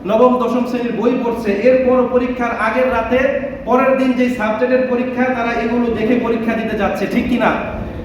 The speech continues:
তো সামনে যেহেতু আমাদের কুরবানি, ইতিহাস কম বেশি আমরা সবাই জানি, এরপরও এই বিষয়গুলো নিয়ে আরেকটু আলোচনা করার দরকার আছে না নাই? প্রিয় উপস্থিতি, হযরত আদম আলাইহিস সালাতু ওয়াস সালামের দুই পুত্র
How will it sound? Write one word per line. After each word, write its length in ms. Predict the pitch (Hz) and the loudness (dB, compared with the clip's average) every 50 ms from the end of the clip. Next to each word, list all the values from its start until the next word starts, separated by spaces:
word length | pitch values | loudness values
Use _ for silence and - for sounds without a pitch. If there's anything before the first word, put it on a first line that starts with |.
| - - | -10 -6
তো 80 | 208 214 | -6 -4
সামনে 440 | 214 208 214 220 254 269 277 269 | 0 2 2 2 4 2 2 2
যেহেতু 320 | 269 269 269 269 269 262 254 | 2 2 2 2 2 2 2
আমাদের 300 | 254 262 254 254 254 254 | 2 2 2 2 2 2
কুরবানি, 560 | 254 262 269 269 277 269 254 240 185 160 - - - - - - | 0 -2 -2 -2 0 0 0 0 0 -2 -4 -4 -8 -10 -8 -8
ইতিহাস 420 | - 240 247 254 240 254 254 247 247 - | -6 -4 0 2 2 2 2 2 0 2
কম 200 | 240 254 254 262 | 2 2 2 2
বেশি 240 | 254 254 247 - 254 | 2 2 2 2 2
আমরা 240 | 247 247 247 254 226 214 - | 0 0 0 0 0 0 0
সবাই 300 | 226 220 240 254 254 247 | 0 2 4 4 2 2
জানি, 320 | 196 202 202 202 196 170 156 - - - - - - - - | 2 0 0 0 0 0 -2 -2 -4 -8 -10 -12 -12 -8 -2
এরপরও 720 | 214 247 277 285 285 - 247 247 247 247 254 269 277 277 - | 2 2 4 4 4 4 4 4 4 4 2 2 2 0 -2
এই 100 | 240 233 | -2 -4
বিষয়গুলো 600 | - 226 226 - 269 254 262 254 254 254 247 254 | -4 -6 -6 -4 -2 -2 0 0 -2 -2 -2 -2
নিয়ে 180 | 247 247 240 240 | -2 -4 -4 -4
আরেকটু 420 | 233 220 226 240 240 - 247 247 | -4 -2 -2 -2 -4 0 2 4
আলোচনা 380 | 226 226 240 240 - 254 247 247 | 4 4 4 2 0 -2 -2 -2
করার 320 | 233 240 240 240 233 233 | -2 -2 -2 -2 -2 -2
দরকার 420 | 226 220 220 226 226 226 214 214 214 | -2 -4 -4 -4 -2 -2 -2 -2 -4
আছে 140 | - 240 | -4 -2
না 140 | 226 226 214 | -2 -2 0
নাই? 260 | 214 196 196 190 170 254 - - - - - - - - - - - - - - | 0 0 0 0 0 0 -2 -4 -6 -8 -10 -10 -10 -10 -10 -10 -10 -12 -10 -6
প্রিয় 140 | 185 202 196 | -4 -2 -2
উপস্থিতি, 680 | 190 165 175 - - - 165 160 160 - - - - - - - - - - - - - - - - - - - - - | -2 -2 -2 -4 -4 -4 -4 -2 -2 -2 -2 -2 -4 -8 -10 -12 -12 -12 -14 -14 -14 -16 -16 -16 -18 -18 -18 -18 -12 -6
হযরত 280 | - 190 - 247 254 254 | -2 0 2 4 4 4
আদম 460 | 254 - 226 - - - 285 285 277 | 4 4 4 2 0 0 0 0 0
আলাইহিস 360 | 262 262 262 247 233 - 233 | 0 0 0 -2 -2 -4 -4
সালাতু 360 | 220 226 233 247 247 247 247 233 | -4 -4 -2 -2 -2 -2 -4 -6
ওয়াস 140 | 233 - | -6 -4
সালামের 480 | 240 240 240 240 233 240 233 226 208 214 | -4 -2 0 0 0 -2 -2 -4 -4 -2
দুই 160 | 226 240 240 226 | -2 -2 -2 -2
পুত্র 540 | 208 208 - - - 226 247 277 - - - | -2 -2 -4 -2 -2 0 2 2 2 0 -2